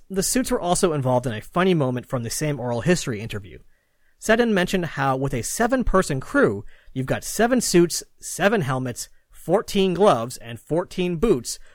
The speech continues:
all floating around in zero gravity. And it was really easy to misplace something. But, <laughs> as she put it, quote, "Well, it can't be anywhere but here. It's not like I left it out in the car or somebody <laughs> carried it off someplace."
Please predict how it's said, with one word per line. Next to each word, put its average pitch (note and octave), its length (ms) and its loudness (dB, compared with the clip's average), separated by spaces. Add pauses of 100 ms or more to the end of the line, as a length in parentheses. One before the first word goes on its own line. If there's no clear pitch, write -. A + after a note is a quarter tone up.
(120)
all D#3+ 280 2
floating A3 360 2
around C#3 380 0
in C3 120 -8
zero A2+ 300 -8
gravity. A2 500 -2 (460)
And C#3 100 -8
it C3 80 -8
was C3+ 160 -6
really A3+ 380 6
easy G3 280 0
to B2+ 80 -4
misplace C3+ 460 2
something. - 360 -12 (640)
But, B3 460 4 (140)
<laughs> - 160 -8
as C#3+ 100 -4
she A3 160 -2
put E3+ 220 4
it, D3+ 240 0
quote, D3+ 320 4 (540)
"Well, F#3 400 2 (260)
it D#3 160 -8
can't G#3 300 2
be A3+ 140 0
anywhere F#3+ 360 4
but D#3+ 200 4
here. C#3 440 0 (340)
It's E3 200 -8
not G3+ 120 2
like G#3+ 140 2
I E3 60 2
left G3 220 4
it F3+ 120 -2
out F3+ 160 2
in E3 80 -4
the C#3+ 80 0
car D#3 480 2
or D3 140 -6
somebody D#3 360 -2
<laughs> - 120 -12
carried D#3+ 180 2
it C3+ 80 -2
off D#3+ 200 4
someplace." A#2 600 -8